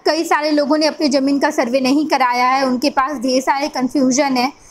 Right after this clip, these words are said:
अगर वंशावली नहीं है तो वंशावली कैसे बनेगी? अगर आपके पास कोई कागजात नहीं है तो फिर आपका सर्वे कैसे होगा? तो इसके लिए आपको घबराना नहीं है, block जाइए और वहाँ पर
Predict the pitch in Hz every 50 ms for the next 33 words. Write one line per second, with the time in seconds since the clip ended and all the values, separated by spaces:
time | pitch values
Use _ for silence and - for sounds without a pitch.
0 | - _ - 302 262 330 294 262 277 269 277 285 - 370 339 302 311 302 294 311
1 | 285 285 269 269 269 247 - 294 247 262 254 269 - 320 262 269 269 269 - 277
2 | 262 294 - 311 240 247 254 254 254 254 226 233 262 269 - - _ - - _
3 | 302 247 294 294 277 285 277 - 349 - 320 302 320 311 - 359 320 311 320 285
4 | 262 254 247 233 294 269 285 285 - 294 294 285 277 277 269 269 262 - 294 277
5 | - 320 277 269 262 262 262 - - 285 285 277 277 277 - 302 262 233 262 294
6 | 285 285 262 294 285 - 277 285 277 262 240 277 359 403 - - - - - -
7 | _ - - 359 359 359 359 392 381 359 339 320 294 302 381 349 269 349 277 254
8 | 285 277 277 294 311 330 320 302 294 285 294 294 247 220 262 262 277 320 - -
9 | - - - - 302 226 269 277 262 269 262 302 349 349 294 262 254 254 247 -
10 | 240 302 285 - - 320 330 415 427